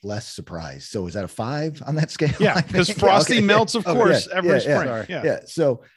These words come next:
Speaker 1: no, what would be shockingly surprising would be if they signed a free agent and we heard of the guy before, <laughs> right? Like, that would be a surprise. <laughs>
Speaker 2: Yeah, I'm with you. I don't know if it has been this team's M O to be signing anybody this early in the process.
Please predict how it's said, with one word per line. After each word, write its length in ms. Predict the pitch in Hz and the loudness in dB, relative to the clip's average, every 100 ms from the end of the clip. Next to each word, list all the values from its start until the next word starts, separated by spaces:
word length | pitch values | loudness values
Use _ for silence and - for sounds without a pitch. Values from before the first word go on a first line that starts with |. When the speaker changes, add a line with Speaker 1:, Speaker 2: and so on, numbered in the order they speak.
| - | -4
Speaker 1:
no, 220 | 226 113 | -2 0
what 160 | 139 156 | 0 0
would 100 | 147 | 0
be 100 | 151 | -2
shockingly 540 | - 156 156 165 143 | -2 -4 -4 -2 -4
surprising 640 | 120 131 - 117 170 135 | -4 -6 -6 -2 0 0
would 120 | 120 113 | 0 -2
be 120 | 120 | -2
if 100 | 113 | -2
they 140 | 117 | -4
signed 560 | 107 - 131 139 135 120 - | -4 -6 -4 -2 -2 -4 -6
a 260 | 117 113 107 | -6 -4 -6
free 240 | - 143 | -4 0
agent 320 | 127 123 120 - - | 0 0 -4 -6 -10
and 140 | 113 | -8
we 220 | 113 107 - | -6 -8 -10
heard 300 | - 143 165 | -4 0 0
of 60 | 98 | 0
the 60 | |
guy 260 | 82 73 76 | -6 -10 -10
before, 340 | 80 - 90 | -14 -12 -8
<laughs> 160 | - - | -6 -4
right? 280 | 160 208 - | -2 -2 0
Like, 140 | 202 | 2
that 180 | 160 147 | 2 2
would 120 | 147 | 2
be 80 | 135 | 2
a 100 | 127 | 0
surprise. 680 | - 120 - 117 95 85 - | -2 -6 -2 -2 -2 -6 -12
<laughs> 40 | 170 - - - - - | -16 -16 -14 -16 -10 -4
Speaker 2:
Yeah, 220 | 147 160 | 0 0
I'm 120 | 175 | 0
with 160 | 139 127 | 0 0
you. 100 | 135 | 0
I 80 | |
don't 140 | 156 151 | 0 0
know 200 | 147 135 | -2 -2
if 80 | 127 | -2
it 100 | 147 | -4
has 140 | 131 | -4
been 240 | 110 139 127 | -2 -2 -2
this 180 | 127 - | -4 -6
team's 320 | 143 123 120 | -8 -6 -6
M 220 | 139 120 | -6 -4
O 200 | 117 113 | 0 0
to 80 | 107 | -2
be 160 | 104 104 | -4 -6
signing 420 | - 120 107 107 | -4 -4 -4 -6
anybody 360 | 107 104 107 101 | -6 -6 -6 -6
this 260 | 110 104 - | -8 -8 -10
early 320 | 113 107 104 | -10 -8 -8
in 100 | 101 | -10
the 80 | 90 | -12
process. 640 | - 104 107 - 110 101 | -10 -8 -8 -8 -10 -10